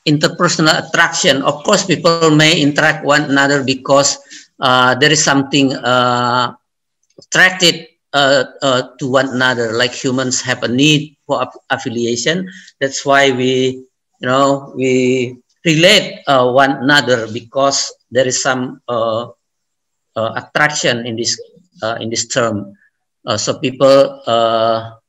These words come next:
attracted one another and they, um, uh, then they create a relation. So they relate one another.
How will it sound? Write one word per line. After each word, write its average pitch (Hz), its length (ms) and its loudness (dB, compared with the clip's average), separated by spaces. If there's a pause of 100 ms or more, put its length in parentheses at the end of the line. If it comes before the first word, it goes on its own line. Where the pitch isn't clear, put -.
(720)
attracted - 680 -4
one 127 200 0
another 117 400 -2
and 113 260 -4
they, 113 520 -2 (100)
um, 107 720 -4 (640)
uh, 107 1080 -2 (760)
then 113 300 -2
they 117 480 0 (400)
create 156 580 0
a 123 100 0
relation. 123 800 0
So 120 160 -2
they 123 160 4
relate 123 380 0
one 117 160 0
another. 110 460 0